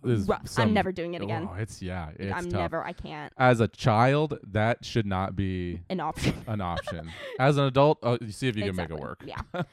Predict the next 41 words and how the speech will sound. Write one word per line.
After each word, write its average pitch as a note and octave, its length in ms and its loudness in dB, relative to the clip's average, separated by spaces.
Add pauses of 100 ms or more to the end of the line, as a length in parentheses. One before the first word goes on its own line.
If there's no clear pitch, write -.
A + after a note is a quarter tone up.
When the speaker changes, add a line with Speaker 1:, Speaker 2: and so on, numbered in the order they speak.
Speaker 1:
<laughs> - 160 -16
Speaker 2:
So A#3 560 2
she - 200 0
left F4+ 200 -2
in G4+ 60 -2 (600)
August, F3 880 -8 (220)
and E3 1300 -10 (280)
for - 140 -4
my A#3 100 0
birthday. - 540 -2 (300)
Now, G3 240 0
side A#3 260 -2
note, D#4+ 300 2 (120)
I G3+ 100 0
had A#3+ 120 -2
wanted F#3+ 240 -4
to F#3+ 60 -10
go F3 120 -6
to E3+ 80 -6
New E3 140 -6
York D3 320 -8
since F#3 160 -8
I - 80 -8
was, - 160 -10
like, G2+ 320 -12 (380)
eight - 120 -16
years G#2+ 140 -16
old. - 180 -16 (120)
Speaker 1:
Yeah, A2+ 260 -2
Speaker 2:
So, E2+ 140 2
Speaker 1:
it's, C4+ 40 2
Speaker 2:
like, A3+ 140 0
Speaker 1:
it's A#2+ 160 -6
theater B2+ 420 2
mecca. G#2 400 -4
Speaker 2:
Exactly. F3 640 -6
I G#3+ 60 0
was G#3 100 -2
like, G3+ 120 -6 (460)
"That's F#3+ 240 -6
where E3+ 580 -8